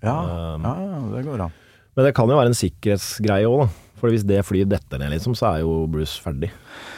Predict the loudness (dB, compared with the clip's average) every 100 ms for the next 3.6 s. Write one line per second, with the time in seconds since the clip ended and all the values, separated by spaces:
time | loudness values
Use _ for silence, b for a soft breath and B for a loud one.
0 | B B B B -4 0 2 2 2 2
1 | 0 -2 -12 -10 -6 -4 -4 -2 -4 -4
2 | -10 -20 -10 -4 -2 -2 -4 -4 -4 -4
3 | -4 -2 0 0 0 0